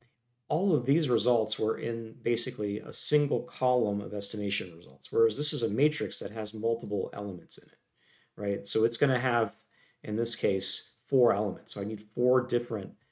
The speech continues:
alignment tabs. And so this, these are basically just standard Stata alignment tabs. And so I'm gonna basically tell it that I want something that has, uh, zero,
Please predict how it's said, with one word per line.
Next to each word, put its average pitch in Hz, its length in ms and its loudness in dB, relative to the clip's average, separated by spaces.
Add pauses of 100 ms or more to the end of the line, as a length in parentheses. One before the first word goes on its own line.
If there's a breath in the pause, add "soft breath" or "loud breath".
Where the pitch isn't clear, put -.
(420)
alignment 107 440 -2
tabs. - 600 -16
And 107 120 -10
so 107 140 -2
this, 123 360 -2 (260 loud breath)
these 151 180 -2
are 151 80 6
basically 151 380 4
just 107 200 -2
standard 120 500 0
Stata 113 520 0 (280)
alignment 107 380 -6
tabs. 113 560 -6 (460 soft breath)
And 101 180 -8
so 107 260 0
I'm 107 140 -4
gonna 113 140 0
basically 104 460 0
tell 104 260 -2
it 98 100 -4
that 98 100 -6
I 98 60 -4
want 98 360 -8
something 101 420 -8
that 95 120 -12
has, 92 380 -10 (460 loud breath)
uh, 87 380 -6 (1120)
zero, 139 800 4